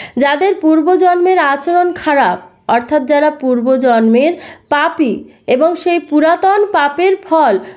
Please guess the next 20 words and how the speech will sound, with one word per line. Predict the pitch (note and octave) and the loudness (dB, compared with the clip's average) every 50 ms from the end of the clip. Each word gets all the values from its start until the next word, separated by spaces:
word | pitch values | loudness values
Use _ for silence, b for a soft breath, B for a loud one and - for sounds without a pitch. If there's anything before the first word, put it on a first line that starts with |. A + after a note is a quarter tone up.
| B B A3 | B B -4
ভোগ | G#3+ B3 D4 D#4+ D#4+ - - | -2 0 0 0 0 0 -2
করার | E4 D#4+ D#4+ E4 E4+ E4 C#4 | 0 0 2 2 2 0 0
জন্যই | B3 C4+ C#4+ D4 D4 D#4 E4+ F#4 D#4 A3 F#3+ - B B B B B B B _ - | 0 0 0 2 4 4 4 4 2 2 0 -4 B B B B B B B _ 0
নিজ | C4+ D4+ F4+ G#4 A4 G#4+ - E4+ C4 | 2 4 4 4 2 0 -2 -2 -2
বংশে | C#4+ C#4 C4 C#4 C#4+ - - E4+ D4+ B3 G3 - - G3+ | 0 0 0 -2 -4 -2 -2 0 2 2 0 -2 -4 -4
জন্মগ্রহণ | G3+ B3+ B3 A3+ A#3 A#3+ A#3+ B3 A#3 B3+ A#3+ A#3 A#3+ A#3 A#3 A3+ | -2 0 0 0 0 0 -2 -2 0 -2 -2 0 -2 -2 -2 -2
করে, | A3 G3+ F#3+ F3+ F3 - A3+ A3+ B B B B _ | -2 -2 -2 -2 -4 -6 -8 -10 B B B B _
তাদের | - B3 A#3+ A3+ B3 A#3+ A#3+ | -2 0 0 0 0 -2 -2
ভগবান | A3 A3 A3+ G#3+ G#3+ A3+ A3+ C#4 D#4 E4 | -2 -2 -4 -2 0 0 0 2 2 2
এখানে | C#4 B3 B3 B3+ A#3 A3+ G#3+ G3+ G3+ B B B B _ _ | 0 0 -2 -2 -2 0 0 -2 -4 B B B B _ _
পাপ | - C4 B3+ C#4 D#4+ E4+ - - - _ _ - G#3 | -2 -2 0 0 -2 -2 -4 -10 -20 _ _ -10 -6
যোনি | G3+ A#3 A#3 A3+ A3+ A#3+ C#4+ E4+ | -2 0 2 2 4 2 2 2
বলে | D#4 F4+ F4+ F4+ F4+ E4 | 0 0 2 2 2 2
জানিয়েছেন। | D#4+ D#4 D4 C4 A3 G3+ G3 G3+ - G#3+ F#3+ F3 - - - - - _ B B B B B B B _ | 0 0 0 0 0 0 -2 -2 -4 -4 -4 -4 -6 -8 -12 -16 -20 _ B B B B B B B _
পাপ | D4 C#4+ D4 E4 F#4 F#4 - - | -2 0 0 0 -2 -4 -2 0
যোনি | F#4+ G4+ F#4+ G4+ G#4 | 2 2 4 2 2
শব্দটি | - - - D#4 C#4+ C#4 C#4 - F4 F#4 - F#4+ | 0 -2 -2 -2 -2 -2 0 -2 -2 0 2 2
এখানে | F#4+ F4+ E4+ - - F4+ F#4+ F4 C#4 G#3+ F#3 - - - | 2 0 0 -2 0 0 2 2 2 0 0 -2 -6 -6
এত | - G3 B3 B3+ B3+ - G4 | -4 -2 -2 -2 0 0 0
ব্যাপক | G4+ D#4 A#3 G#3 A3+ A3 A3 A#3+ A#3 - F#4+ F4+ C4+ - B | 0 0 0 -2 0 0 0 0 0 0 0 0 0 -2 B